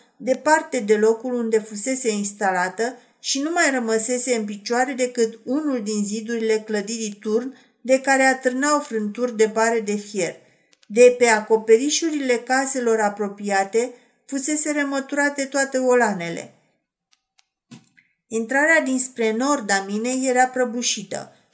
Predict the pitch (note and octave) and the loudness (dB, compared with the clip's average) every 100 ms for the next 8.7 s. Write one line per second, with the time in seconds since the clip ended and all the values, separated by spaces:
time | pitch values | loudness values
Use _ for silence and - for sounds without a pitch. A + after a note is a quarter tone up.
0 | _ - A#3+ A3+ - A3 A3 B3 C#4 D4+ | _ 2 2 2 2 4 4 2 -2 -6
1 | - C4 C4+ C#4 D#4+ D#4 C4 A#3 A3 _ | -6 -4 -2 0 0 0 -4 -6 -8 _
2 | _ - A3 G#3+ A#3 C4+ A#3+ G#3 G#3 G3+ | _ 0 4 4 2 -2 -4 -4 -4 2
3 | B3+ C4 A#3+ A3 G3+ F#3+ G3 G3+ G3 A3 | 2 2 -2 -2 -2 -4 -6 -6 -2 -2
4 | C4+ C4 C4+ C#4 E4+ D4+ B3 G#3+ G3 G#3 | -2 -6 -6 -4 -2 0 -2 -2 0 0
5 | G#3+ C4+ C4+ B3+ - B3 A3+ A#3 C4 C4+ | 0 -2 -2 -2 -2 -2 0 0 0 -2
6 | A3 G#3 B3+ C4 A3+ A3 G#3 G#3 G3+ G3+ | -6 -2 -2 0 -2 -4 -2 -2 0 0
7 | A3+ B3+ G#3+ G#3+ - A#3 A#3 A#3+ A#3 A#3 | 0 0 -2 -4 0 0 0 -4 -6 -2
8 | A3 G#3+ G#3+ G#3 - - | 0 0 -2 -6 -8 -12